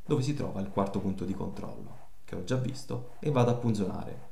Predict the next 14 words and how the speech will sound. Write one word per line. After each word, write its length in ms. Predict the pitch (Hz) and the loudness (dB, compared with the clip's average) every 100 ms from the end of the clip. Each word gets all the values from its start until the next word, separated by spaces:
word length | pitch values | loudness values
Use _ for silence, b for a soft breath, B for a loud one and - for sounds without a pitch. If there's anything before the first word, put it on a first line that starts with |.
| - - | -8 -2
Anche 240 | 139 123 98 | 2 2 2
il 60 | |
rumore 280 | 104 139 113 | 6 8 8
della 160 | 92 92 | 6 2
punzonatura 840 | 110 107 147 135 113 135 139 - | 0 2 2 4 2 2 0 -2
è 80 | - | 2
molto 380 | 127 143 147 143 | 6 8 8 6
verosimile. 640 | 113 101 - 95 98 95 - - - - - - - - - - - - - - - - - - - - | 6 6 2 -2 -2 -4 -6 -8 -8 -8 -8 -8 -8 -8 -8 -8 -8 -8 -8 -8 -8 -8 -8 -8 -8 0
Per 180 | - 135 | 6 8
il 140 | 104 98 | 8 8
quinto 320 | 160 143 135 | 6 8 6
punto 320 | 143 127 160 | 6 6 6
e 20 | |
l'arrivo 680 | 190 202 107 107 123 - | 8 8 8 6 4 2